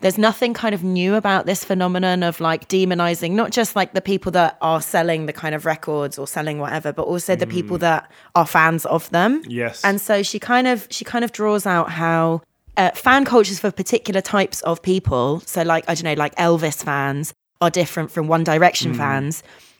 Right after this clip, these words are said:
Speaker 1: They're individually
Speaker 2: Yeah.
Speaker 1: special in the kind of characteristics that they show off. They're not actually historically special.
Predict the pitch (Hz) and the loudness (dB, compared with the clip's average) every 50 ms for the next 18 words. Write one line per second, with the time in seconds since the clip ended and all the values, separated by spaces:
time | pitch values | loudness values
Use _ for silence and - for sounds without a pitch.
0 | _ - 175 196 196 - - 226 226 214 214 185 220 208 - - 202 190 - - | _ -2 2 2 4 6 4 4 4 4 4 4 4 4 4 2 2 0 2 2
1 | 160 156 - - 160 151 156 151 - - 170 160 151 - - 160 151 - - 175 | 0 0 2 0 0 2 0 -2 0 0 -2 -2 -2 -2 0 0 0 0 0 0
2 | 160 151 - - 131 - - - - - - 120 143 - - 156 151 151 160 151 | -2 0 0 -4 -4 -4 -4 -4 -4 -2 0 -2 -2 0 0 2 4 4 4 4
3 | 139 151 - - - - - - - - 190 214 226 - - - - - - 202 | 4 0 -4 -14 -16 -18 -18 -6 -2 0 4 4 4 4 4 0 0 0 -2 -4
4 | 180 165 185 175 - - - 202 196 190 - - 180 175 156 - - - - - | -2 -2 -2 -4 -2 0 2 4 4 4 2 0 -2 -4 -4 -4 -4 -6 -6 -6
5 | - - 73 65 78 82 170 | -6 -8 -6 -6 -6 -8 -8